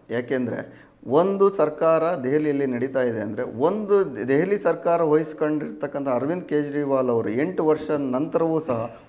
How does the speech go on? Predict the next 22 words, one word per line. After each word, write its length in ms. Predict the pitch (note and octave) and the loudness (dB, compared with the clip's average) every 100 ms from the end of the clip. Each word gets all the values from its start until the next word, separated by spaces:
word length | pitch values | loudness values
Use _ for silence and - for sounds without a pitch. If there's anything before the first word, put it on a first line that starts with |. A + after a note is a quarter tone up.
| - | 0
ಒಂದೇ 420 | D#3 G3+ G#3+ A#3 | 0 6 10 10
ಒಂದು 280 | A3 G3+ F#3+ | 10 6 2
ರೂಪಾಯಿ 300 | - F3+ E3+ | 2 0 0
ಸಾಲವನ್ನು 400 | - C3 C3 B2+ | 0 0 -2 -4
ಮಾಡಿಲ್ಲ. 320 | B2 G#2+ G#2 A2 - _ _ _ _ _ _ _ _ | -8 -8 -10 -14 -18 _ _ _ _ _ _ _ _
ಸರ್ಪ್ಲಸ್ 340 | F3 F3 A3 F3 | 0 2 2 4
ಗವರ್ನಮೆಂಟ್ 340 | F#3 F3 E3+ | 2 2 0
ನಡೀತಾ 280 | C#3+ C3+ - | 0 0 -4
ಇದ್ರೆ 460 | G2+ G#2+ - - - | -6 -8 -16 -20 -4
ಆಗ 120 | G3+ | 2
ದಿವಾಳಿ 380 | G#3+ F3 G#3 A#3 | 2 4 4 6
ಆಗುವಂಥ 380 | G#3 F#3 F#3 E3+ | 6 4 0 2
ಪ್ರಶ್ನೆನೇ 520 | E3+ - D#3 - B3 | 0 0 -4 0 4
ಉದ್ಭವ 320 | G#3+ F3 F3 | 4 4 6
ಆಗೋದಿಲ್ಲ. 340 | E3 D3 C#3 C#3+ C#3+ - - - - - - | 6 4 0 -2 -4 -16 -20 -20 -20 -20 -18
ಜನರ 320 | D#3+ D3+ A#3 C4+ | 6 10 12 10
ತೆರಿಗೆಯನ್ನು 680 | C4 A3+ A#3+ A3 A3 A3 A#3+ | 10 8 8 6 6 6 2
ಮರು 280 | A#3+ G3+ B3+ | 6 8 8
ಬ-, 120 | A3 | 6
ಜನರಿಗೆ 460 | F#3+ G3 A3 G#3+ G#3 | 2 2 2 2 2
ಕೊಡ್ತಾ 320 | G3+ F#3 F#3+ | 0 2 4
ಇದ್ದಾರೆ. 540 | F#3 E3+ C#3 G#2 - | 6 6 4 0 -10